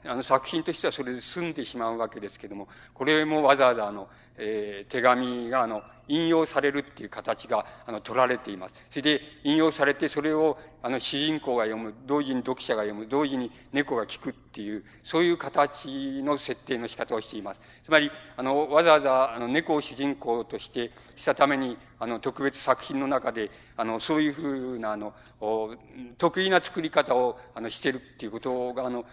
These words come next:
少し注意してお読みになるとすぐに、あの、わかります。つまり、あの、どうしても、あの、猫がそれを聞いているっていう、あくまでもそういう設定を崩すことができないもんですから、いろいろな工夫を、あの、漱石は、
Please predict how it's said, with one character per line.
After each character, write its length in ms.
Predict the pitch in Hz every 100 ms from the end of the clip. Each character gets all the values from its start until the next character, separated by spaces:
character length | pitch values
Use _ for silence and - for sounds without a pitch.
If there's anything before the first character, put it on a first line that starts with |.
| - -
少 260 | - 196
し 220 | 165 160
注 280 | 143 - 156
意 40 | 143
し 100 | -
て 220 | 127 113 - -
お 60 | 131
読 100 | 131
み 120 | 131
に 60 | 127
な 80 |
る 80 | 120
と 120 | -
す 140 | - 175
ぐ 120 | 156
に、 180 | 131 107 - -
あ 60 | 110
の、 140 | 113
わ 100 | 110
か 100 | 113
り 60 | 117
ま 120 | 104
す。 120 | - - -
つ 100 | 156
ま 80 | 143
り、 140 | 135 - - -
あ 80 |
の、 280 | 127 131 131
ど 160 | 131 156
う 60 |
し 60 | 151
て 80 | 156
も、 180 | 135 120 - - -
あ 40 |
の、 640 | 117 117 117 120 120 117 113 131
猫 960 | 147 151 180 170 160 151 151 147 151
が 160 | 147 180
そ 120 | 160
れ 80 | 139
を 140 | 127
聞 220 | 127 -
い 60 | 131
て 160 | - 127
い 360 | 123 120 113
る 60 | 123
っ 40 |
て 260 | 123 - 117
い 80 | 107
う、 40 | - - -
あ 100 | 135
く 100 | -
ま 120 | 170
で 80 | 165
も 80 | 135
そ 180 | - 143
う 40 |
い 60 | 143
う 40 |
設 280 | - 131 - -
定 200 | - 127
を 100 | 123
崩 300 | 113 - 151
す 100 | 170
こ 100 | -
と 120 | 135 117
が 80 |
で 100 | 107
き 140 | 113 147
な 100 | 131
い 60 |
も 100 | 113
ん 80 | 110
で 80 | 107
す 100 | 107
か 100 | 127
ら、 140 | 113 - -
い 80 | -
ろ 140 | 165 175
い 40 |
ろ 160 | 170 165
な 160 | 160
工 220 | - -
夫 100 | 156
を、 240 | 147 147 - - -
あ 60 | 123
の、 100 | 139
漱 220 | - 143
石 340 | 127 123 -
は、 220 | 107 104